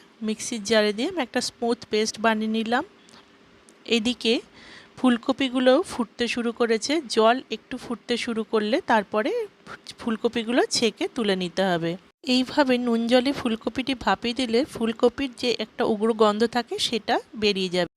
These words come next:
এইবার হচ্ছে রান্নাটির সবথেকে গুরুত্বপূর্ণ স্টেপ, যেটা হচ্ছে ফুলকপিকে ভালো করে ভেজে নেওয়া। ফুলকপিকে ভালো করে ভাজলে তবেই ফুলকপির যে গন্ধটি সেটি তরকারিতে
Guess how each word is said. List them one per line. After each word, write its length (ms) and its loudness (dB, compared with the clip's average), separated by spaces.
এইবার 320 4
হচ্ছে 300 -2
রান্নাটির 600 0
সবথেকে 560 -2
গুরুত্বপূর্ণ 680 0
স্টেপ, 360 0
যেটা 300 0
হচ্ছে 400 -4
ফুলকপিকে 800 -2
ভালো 260 4
করে 200 0
ভেজে 240 0
নেওয়া। 300 -4
ফুলকপিকে 720 -2
ভালো 220 4
করে 220 0
ভাজলে 520 2
তবেই 280 0
ফুলকপির 640 -4
যে 120 -2
গন্ধটি 460 2
সেটি 320 -6
তরকারিতে 540 2